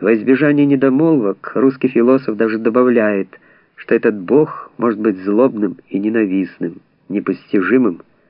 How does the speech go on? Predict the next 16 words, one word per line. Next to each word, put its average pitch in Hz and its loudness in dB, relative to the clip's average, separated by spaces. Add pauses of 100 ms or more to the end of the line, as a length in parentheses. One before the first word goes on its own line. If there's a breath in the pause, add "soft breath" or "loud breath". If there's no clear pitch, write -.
(140)
и 104 -2
противоречивым. 104 -4 (1200)
Но 95 -4
чем 113 0
безобразнее 120 0
его 117 0
лик, 156 -2 (720)
тем 101 -2
сильнее 110 2
его 101 2
всемогущество, 101 -4 (360 loud breath)
величие 104 -2
Бога 117 2
в 104 0
его 104 2
непоследовательности. 101 -4